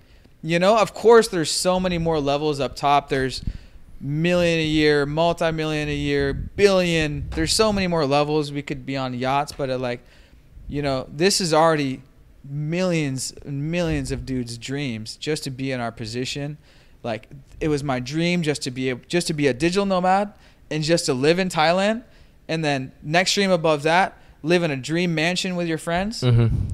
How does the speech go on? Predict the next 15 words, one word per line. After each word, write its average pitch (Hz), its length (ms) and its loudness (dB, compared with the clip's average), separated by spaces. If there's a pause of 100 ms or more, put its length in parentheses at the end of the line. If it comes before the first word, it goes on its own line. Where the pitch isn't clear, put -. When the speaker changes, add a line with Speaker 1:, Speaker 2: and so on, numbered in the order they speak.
(280)
Speaker 1:
And 160 200 0
then, 143 260 -2 (460)
whew, 508 520 12
and 185 120 -2
now 208 180 6
there's 180 180 2
all 196 140 8
these 202 180 4
events 196 360 4
and, 175 80 -2
like, 147 160 -2
let's 240 240 4
fucking 196 500 0
go. 220 500 8
I 185 220 2